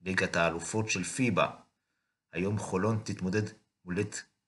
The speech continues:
קבליס הליטאית, ואנטוורפן הבלגית תשחק מול הפועל ירושלים בליגת האלופות של פיבה. יורוליג, מכבי תל אביב תשחק היום ביורוליג מול חימקי מוסקבה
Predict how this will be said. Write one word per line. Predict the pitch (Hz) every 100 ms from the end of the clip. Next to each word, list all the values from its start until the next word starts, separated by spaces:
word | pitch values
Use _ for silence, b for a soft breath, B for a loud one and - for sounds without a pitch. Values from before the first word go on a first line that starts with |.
| _
קבליס | 117 101 90 92 - -
הליטאית, | 87 87 - 90 101 - - _ _ _ _ _
ואנטוורפן | - 80 95 110 110 - 98
הבלגית | 90 85 110 107 98 95
תשחק | 180 - - 110 104
מול | 92
הפועל | 82 92 95 92
ירושלים | 87 87 - 87 98 101 82 -
בליגת | 85 82 101 87
האלופות | 80 78 82 - 95 -
של | 82
פיבה. | - 101 90 69 - - _ _ _ 98
יורוליג, | 110 131 92 80 78 - _ _ _ _
מכבי | 82 82 80 95
תל | 113 107
אביב | 90 104
תשחק | 104 90 87 - 107
היום | 98 101 95
ביורוליג | 80 92 113 98 92 101 - _ _ -
מול | 76
חימקי | - - 123 110 107 98 - _
מוסקבה | - - - 101 -